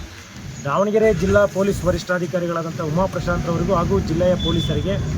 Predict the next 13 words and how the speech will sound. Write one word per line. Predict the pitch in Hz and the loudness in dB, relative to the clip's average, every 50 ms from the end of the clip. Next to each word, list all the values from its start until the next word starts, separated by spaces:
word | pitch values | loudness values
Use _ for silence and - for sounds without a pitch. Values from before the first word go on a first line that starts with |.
| - - - - - - - - - - - - - - - - 143 | -2 -2 -2 -4 -2 -4 -4 -4 -4 -6 -8 -10 -8 -8 -6 -4 -2
ನಾಯಿಗಳಿಗೆ | 151 147 170 208 226 220 202 214 202 202 190 196 196 | 0 2 4 4 4 4 2 2 2 2 2 2 0
ಹೋಲಿಸಿರ್ತಕ್ಕಂಥದ್ದು | 185 170 185 185 175 - 175 - 180 175 - 175 160 - 208 - 208 214 196 | 0 0 0 -2 0 -2 -2 0 0 0 -2 -2 -2 -2 0 0 2 2 2
ಹಾಗೂ | 175 180 208 214 247 214 202 208 208 - - - - - - - - 156 | 4 2 2 4 4 4 4 2 -2 -4 -6 -6 -6 -8 -8 -8 -4 0
ಉಮಾ | 185 226 247 - | 2 2 2 2
ಪ್ರಶಾಂತ್ | 226 214 - 214 220 220 214 190 | -2 -2 0 0 0 2 0 -2
ಐ | 190 | -2
ಪಿ | 196 - 214 | -2 -2 -2
ಎಸ್ | 214 190 - | -2 -2 -2
ಒಬ್ಬ | 175 156 180 | -4 -2 -2
ಮಹಿಳೆ | 170 156 147 170 214 233 240 226 | -2 0 0 2 2 2 4 2
ಅನ್ನೋದು | 220 214 214 202 202 | 2 2 2 0 0
ಕೂಡ | 196 196 190 | 0 2 2
ಅವರಿಗೆ | 185 175 170 165 - - 151 143 | 4 4 2 0 0 0 -2 -2